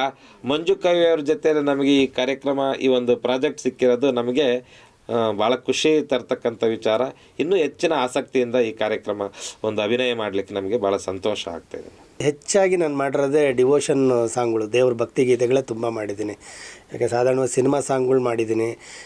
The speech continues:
Speaker 2: ನನಗೆ ಭಕ್ತಿಗೀತೆಗಳಲ್ಲಿ ಒಂದು ತೃಪ್ತಿ ಸಿಗುತ್ತೆ ಅಂತ ನಾನು ಹೇಳೋಕ್ಕೆ ಇಷ್ಟಪಡ್ತೀನಿ ಸರ್. ಯಾಕೆಂದರೆ ಭಕ್ತಿಗೀತೆಗಳಲ್ಲಿ ಇರೋ ಒಂದು, ಆ, ಇರೋ ತೃಪ್ತಿ ಯಾವುದ್ರಲ್ಲೂ ಇಲ್ಲ. ಏನೋ ಒಂದು ಮನಸ್ಸಿಗೆ ನೆಮ್ಮದಿ, ಶಾಂತಿ,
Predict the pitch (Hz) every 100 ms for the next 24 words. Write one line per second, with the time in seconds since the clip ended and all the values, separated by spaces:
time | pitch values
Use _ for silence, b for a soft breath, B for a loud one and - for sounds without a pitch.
0 | B 143 143 139 131 - 180 175 175 170
1 | 160 156 156 156 147 139 135 135 127 123
2 | - 139 - 156 135 117 - - - 135
3 | 135 139 127 120 139 120 117 120 113 110
4 | - - 110 110 101 104 - - - -
5 | - 151 143 131 - 190 180 170 170 170
6 | 160 160 160 165 160 147 143 156 160 151
7 | 156 143 135 120 127 123 123 151 165 165
8 | 139 - 165 170 - 131 143 143 147 135
9 | 120 117 - B B B B B - 147
10 | 196 233 208 185 151 151 160 - 147 131
11 | 139 156 156 156 143 - 135 139 135 143
12 | 139 -